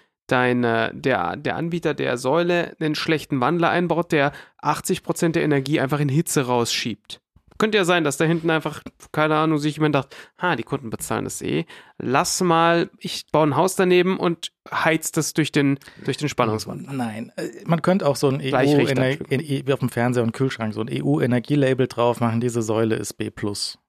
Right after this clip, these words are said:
Speaker 2: oder
Speaker 1: Ja.
Speaker 2: so. Ne? Also
Speaker 1: Mhm.
Speaker 2: man könnte es sich einfach machen und auf der ganzen Welt funktioniert das auch einfach.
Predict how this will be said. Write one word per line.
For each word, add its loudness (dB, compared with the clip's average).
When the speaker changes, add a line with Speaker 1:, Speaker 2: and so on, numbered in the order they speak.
Speaker 2:
oder -2
Speaker 1:
Ja. -2
Speaker 2:
so. -4
Ne? 2
Also 4
Speaker 1:
Mhm. -2
Speaker 2:
man 2
könnte 4
es 0
sich -4
einfach -2
machen -4
und -2
auf 0
der 4
ganzen 0
Welt 0
funktioniert 2
das 0
auch -8
einfach. -8